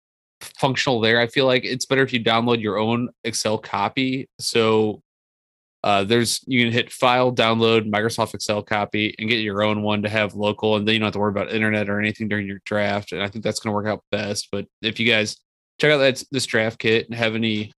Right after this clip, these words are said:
uh, suggestions, email us at chumpsandchampspodcast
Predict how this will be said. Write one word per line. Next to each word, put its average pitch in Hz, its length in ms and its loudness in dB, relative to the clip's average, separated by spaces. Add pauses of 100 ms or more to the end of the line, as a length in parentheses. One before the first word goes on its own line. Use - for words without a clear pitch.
(300)
uh, 107 200 -2
suggestions, 110 920 -4 (240)
email 113 400 0
us 113 180 -4
at 104 60 -6
chumpsandchampspodcast 107 1300 -8